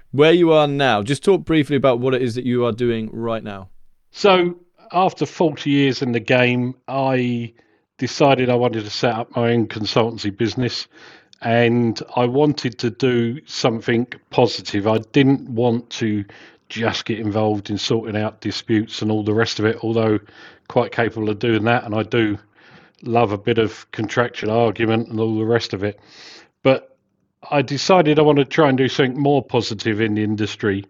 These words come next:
Speaker 2: and it, it came off the back of a conversation with,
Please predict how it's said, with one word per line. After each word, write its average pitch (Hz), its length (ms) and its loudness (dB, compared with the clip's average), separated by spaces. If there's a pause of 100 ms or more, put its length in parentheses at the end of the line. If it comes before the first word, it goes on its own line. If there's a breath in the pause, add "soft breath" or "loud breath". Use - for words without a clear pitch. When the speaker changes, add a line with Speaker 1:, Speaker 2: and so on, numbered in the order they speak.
(440)
Speaker 2:
and 120 580 0 (460)
it, 156 180 -4
it 165 180 -2
came 208 220 4
off - 420 0
the 147 80 -4
back 139 260 0
of 131 100 2
a 123 60 -4
conversation 123 960 0
with, 117 420 -2